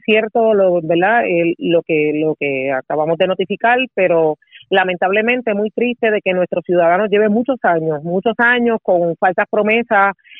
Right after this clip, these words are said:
de que aquí va a llegar un puente, de que por aquí es la salida, le han propuesto por aquí va a ser, no, eso no es realidad.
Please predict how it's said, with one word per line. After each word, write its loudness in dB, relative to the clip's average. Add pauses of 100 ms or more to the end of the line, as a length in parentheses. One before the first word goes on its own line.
(140)
de 2
que 2
aquí -2
va 2
a 0
llegar 2
un -2
puente, 0
de 2
que -2
por 0
aquí 0
es 2
la 2
salida, 2
le 4
han -4
propuesto 0
por -2
aquí -2
va 4
a -4
ser, 0
no, -2
eso -2
no 0
es -2
realidad. 0